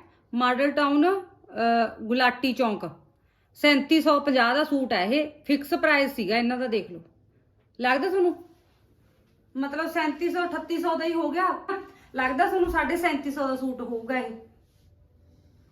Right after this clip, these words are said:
ਦੇਖੋ ਕਈ ਵਾਰੀ ਨਾ ਹੁੰਦੀਆਂ ਨੇ ਚੀਜ਼ਾਂ ਇਹਨਾਂ ਦੀਆਂ, ਪਰ ਕੱਪੜਾ ਦੇਖੋ ਬਹੁਤ ਵਧੀਆ ਹਨਾ।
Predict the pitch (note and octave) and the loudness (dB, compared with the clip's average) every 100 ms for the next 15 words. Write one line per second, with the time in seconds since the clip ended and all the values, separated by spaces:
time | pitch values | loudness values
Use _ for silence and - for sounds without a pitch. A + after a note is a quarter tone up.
0 | _ - - - D#4 G#4 G4+ E4 F4+ G4+ | _ -20 -20 -12 -6 -4 -2 0 2 2
1 | G#4+ A4+ F4 D4 D4 E4+ E4 C#4+ C#4 - | 2 2 4 2 2 2 2 0 -4 -2
2 | E4 E4 E4+ F#4 F#4+ F#4 D#4+ - E4 E4+ | 0 4 4 4 2 0 0 2 2 2
3 | E4 F#4+ B3 G#3 G3+ E3+ E3 G3 B3 B3+ | 2 0 0 -2 -4 -6 -8 -2 0 2
4 | D4 | 2